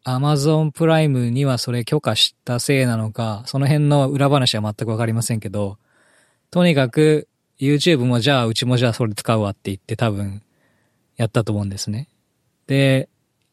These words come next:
あの、メンテナンスする立場からしたら、エーシーエムエルでメンテできて全部のプラットフォーム共通にできたら、メンテしやすいのはわかるんで、そこはわかりますけどっていう。でも今までの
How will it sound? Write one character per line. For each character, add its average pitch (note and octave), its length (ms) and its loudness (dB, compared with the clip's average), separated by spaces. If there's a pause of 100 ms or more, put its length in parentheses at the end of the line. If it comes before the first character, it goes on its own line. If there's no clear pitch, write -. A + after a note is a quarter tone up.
(280)
あ B2 120 0
の、 A2 720 -2 (240)
メ C#3 200 -4
ン E3 40 -2
テ G3 80 0
ナ G3 120 2
ン G3 40 2
ス F3 80 -2
す F#3+ 80 0
る G3+ 60 2
立 G3+ 200 0
場 D#3+ 120 2
か B2+ 80 2
ら A#2 80 0
し - 80 -2
た B2+ 100 -2
ら、 A2+ 340 -4 (600)
エ C#3 100 0
ー - 40 2
シ E3 160 2
ー - 20 4
エ D#3 40 2
ム E3 60 2
エ E3 60 4
ル D3 100 4
で A#2 160 0
メ A#2 140 -2
ン B2 60 -4
テ B2+ 100 -2
で B2+ 100 0
き - 60 -12
て A2+ 140 -4
全 B2+ 300 -2
部 G#2+ 120 -6
の G#2 160 -4
プ - 80 -6
ラ A#2 100 -2
ッ - 40 -12
ト - 100 -4
フ B2 60 -2
ォ - 20 2
ー A#2 60 0
ム G#2+ 60 -4
共 A#2+ 200 -2
通 A#2+ 160 -2
に A2+ 80 -2
で B2 80 -2
き - 80 -8
た G#2+ 100 -4
ら、 G2 240 -8 (880)
メ A#2+ 120 0
ン B2 40 -2
テ C#3 120 0
し - 120 0
や C3+ 120 2
す - 100 0
い C#3+ 60 4
の A2 100 0
は G2 80 -2
わ G#2+ 100 -4
か C#3+ 120 -2
る A#2+ 100 0
ん F#2+ 120 -6
で、 F#2+ 380 -10 (300)
そ - 200 -12
こ - 120 -8
は C3+ 100 2
わ B2+ 120 2
か C3 100 0
り B2+ 80 0
ま C3 100 2
す - 80 -6
け G#2 120 -4
ど G#2 100 -2
っ G2+ 60 -8 (180)
て F#2 100 -10
い F#2 240 -12
う。 A2+ 40 -18
で A#2 120 -6
も G2+ 120 -4
今 A2+ 180 0
ま E3 100 4
で D3+ 80 2
の G#2+ 300 -2